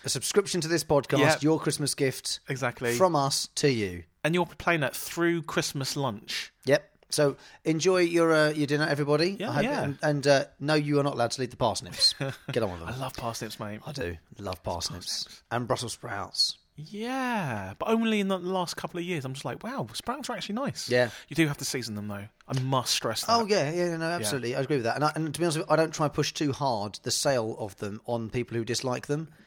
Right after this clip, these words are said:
Speaker 1: 'cause
Speaker 2: Yeah.
Speaker 1: I'm thinking, "Well, that's more for me."
Speaker 2: Exactly. To
Speaker 1: That's
Speaker 2: be,
Speaker 1: how I see it.
Speaker 2: to be fair, stick gravy over everything and it'll taste nice.
Speaker 1: Yeah, absolutely.
Speaker 2: Gravy over a shoe and I'll eat it.
Speaker 1: There's a northerner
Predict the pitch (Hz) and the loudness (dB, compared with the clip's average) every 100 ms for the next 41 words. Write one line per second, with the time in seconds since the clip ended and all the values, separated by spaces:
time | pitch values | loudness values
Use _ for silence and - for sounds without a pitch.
0 | - 123 151 156 143 135 127 123 151 113 | -2 4 4 4 2 2 0 0 -2 -2
1 | 123 107 85 139 135 127 107 104 - - | -2 -4 -6 -6 -4 -4 -6 -8 -12 -14
2 | - 135 143 135 120 98 110 - 190 202 | -2 2 4 4 2 0 -2 -2 -4 -2
3 | 117 151 - - - 185 143 147 127 123 | -2 -4 -10 -8 -4 -6 -2 -2 0 -2
4 | 123 139 117 113 107 113 113 107 113 110 | 0 -2 -2 -10 -8 -6 -6 -6 -8 -8
5 | 120 104 110 107 101 95 85 - 95 - | -8 -8 -6 -4 0 0 -2 -10 -10 -6
6 | 98 98 180 156 151 131 123 135 113 113 | -2 0 2 2 2 0 -4 -4 -2 -4
7 | 107 - 127 214 185 196 208 185 180 | -6 -6 0 2 4 4 4 4 2